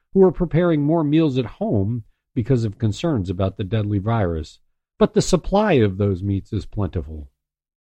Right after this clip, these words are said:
How does a court maintain the public's right to access hearings while protecting people from abuse in the virtual era, which has been accelerated by the coronavirus?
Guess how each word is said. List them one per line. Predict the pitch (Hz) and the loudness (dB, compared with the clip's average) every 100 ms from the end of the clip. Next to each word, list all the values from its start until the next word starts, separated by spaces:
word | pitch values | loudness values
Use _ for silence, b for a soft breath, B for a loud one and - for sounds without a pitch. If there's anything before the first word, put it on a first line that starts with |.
| _ _ _ _ _ - | _ _ _ _ _ -4
How | 196 240 | 0 4
does | 170 131 | 4 4
a | 120 | 2
court | - - 107 87 - - | 0 4 4 4 -4 -4
maintain | 104 117 127 117 - 190 107 95 | 2 2 2 2 2 4 2 0
the | 98 | -2
public's | - - 175 196 - 117 | -4 -4 -4 -4 -6 -2
right | 120 110 107 - _ _ - | 2 2 -2 -8 _ _ 0
to | 120 - | 0 0
access | 135 - - 135 107 | -4 -4 -2 0 0
hearings | - 156 123 90 80 82 87 _ _ _ - | -2 2 2 2 -4 -8 -12 _ _ _ 0
while | 143 | 2
protecting | 135 127 - 196 175 139 | 2 2 2 0 -2 -2
people | 113 - 160 156 123 | -2 -2 0 0 0
from | 143 127 | 0 0
abuse | 104 95 120 131 87 - - | 0 0 2 4 2 -2 -2
in | 104 | 0
the | 95 | 0
virtual | 110 107 - 110 107 | 0 0 0 -2 -2
era, | 123 90 78 - _ _ _ _ | -2 -4 -4 -10 _ _ _ _
which | 165 165 | 0 2
has | 180 151 | 2 0
been | 170 | 0
accelerated | - - 226 143 98 90 135 | 0 2 2 2 2 0 -2
by | 123 123 | -2 -2
the | 131 | -4
coronavirus? | - 170 208 92 80 76 69 - | -4 -2 -2 -2 -2 -4 -10 -14